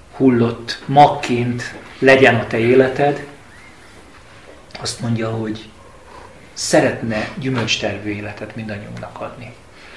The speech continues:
És én azt gondolom, hogy ha lehet azt mondani, hogy van egy gondolat, amit el akar mondani, akkor meglepő módon ez az egy gondolat nagyon is ott van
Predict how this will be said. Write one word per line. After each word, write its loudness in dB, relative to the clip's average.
És -6
én -4
azt 4
gondolom, 8
hogy 0
ha 6
lehet 8
azt 2
mondani, 0
hogy -2
van 8
egy 0
gondolat, 0
amit -4
el 6
akar 2
mondani, -4
akkor 6
meglepő 8
módon 6
ez 4
az 2
egy 8
gondolat 8
nagyon 6
is 0
ott 4
van -2